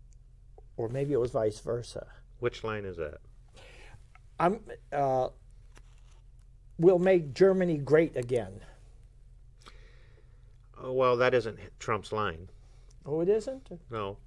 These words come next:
Speaker 1: No, so he,
Speaker 2: You
Speaker 1: he
Speaker 2: mean
Speaker 1: stole
Speaker 2: making
Speaker 1: it.
Speaker 2: America great again.
Speaker 1: Yeah, so he stole it. The same way, you know, uh, the, the,
Speaker 2: Hey,
Speaker 1: uh,
Speaker 2: these politicians, they plagiarize each other.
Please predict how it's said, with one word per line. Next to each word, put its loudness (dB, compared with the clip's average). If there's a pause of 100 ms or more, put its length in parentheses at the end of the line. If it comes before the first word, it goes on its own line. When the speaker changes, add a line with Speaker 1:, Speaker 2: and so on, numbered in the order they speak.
(140)
Speaker 1:
No, -4
so 4
he, 8
Speaker 2:
You 8
Speaker 1:
he 10
Speaker 2:
mean 6
Speaker 1:
stole 8
Speaker 2:
making 12
Speaker 1:
it. 4
Speaker 2:
America 6
great 6
again. -2
Speaker 1:
Yeah, 4
so 4
he 6
stole 6
it. -6
The 4
same 2
way, 8 (280)
you 2
know, 6 (240)
uh, 2
the, 2
the, -2 (120)
Speaker 2:
Hey, 6
Speaker 1:
uh, -4 (300)
Speaker 2:
these 0
politicians, -2
they 4
plagiarize 4
each -6
other. -2